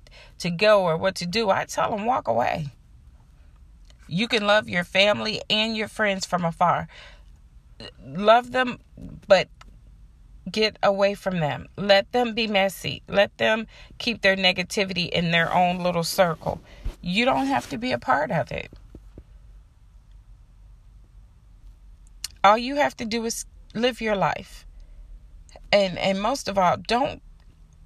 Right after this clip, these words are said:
give it any, don't let anyone's negative,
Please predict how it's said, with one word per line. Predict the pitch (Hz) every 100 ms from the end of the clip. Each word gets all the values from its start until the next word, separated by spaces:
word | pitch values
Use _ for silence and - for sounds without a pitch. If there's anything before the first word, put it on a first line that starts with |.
| - - 185
give | 220 240 - - -
it | 214 202 - -
any, | 233 247 233
don't | - 269 311 285 - - - - - -
let | 202 220 233 - - - - -
anyone's | 226 233 220 214 208 -
negative, | 190 196 202 226 202 196 -